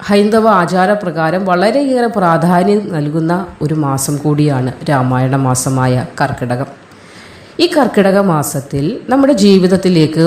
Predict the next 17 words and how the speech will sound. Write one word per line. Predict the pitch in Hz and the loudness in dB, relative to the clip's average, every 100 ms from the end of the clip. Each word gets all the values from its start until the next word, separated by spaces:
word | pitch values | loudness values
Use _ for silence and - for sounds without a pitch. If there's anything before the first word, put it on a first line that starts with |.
| 180 | 2
വളരെയധികം | 202 208 233 208 160 160 185 180 | 2 2 4 2 2 0 0 0
മാറ്റങ്ങൾ | 151 147 147 - 165 180 180 165 | 0 0 0 0 0 2 0 0
കൊണ്ടുവരേണ്ട | 147 147 151 151 143 151 156 | 2 2 2 2 2 -2 -2
കടമ | 143 143 170 | -2 0 0
കൂടി | 160 139 131 - - | 0 -2 -4 -6 -6
നമ്മൾക്കുണ്ട്. | 139 131 127 131 113 - - - - - - | -4 -2 -4 -10 -12 -16 -20 -20 -20 -20 -6
ഭഗവാൻ | 170 147 147 156 147 | -4 0 0 0 0
വിഷ്ണുവിൻ്റെയും | - 175 196 165 135 151 - - - - - | 0 0 2 2 0 -2 -4 -14 -20 -10 0
ലക്ഷ്മി | 262 262 - 285 269 | 0 0 0 0 0
ഭഗവതിയുടെയും | 254 233 220 214 202 165 156 180 165 | 0 0 0 2 2 2 2 0 0
അനുഗ്രഹം | 147 139 156 147 170 185 | 0 0 0 2 2 2
നമ്മളിലേക്ക് | 156 156 156 156 151 156 151 151 | 2 2 2 2 0 0 -2 -2
എത്തണം. | 143 - 139 135 - - - - 175 | -4 -2 -2 -2 -6 -18 -20 -8 -2
നമ്മുടെ | 220 226 196 | 2 2 4
ജീവിതത്തിലെ | 202 196 190 190 190 165 | 4 4 2 2 2 0
ദുരിതങ്ങളൊക്കെയും | 156 156 170 185 170 - 165 160 - 156 | 0 0 2 2 2 2 0 0 0 0
ഒഴിയണം. | 135 139 143 147 | 2 4 2 0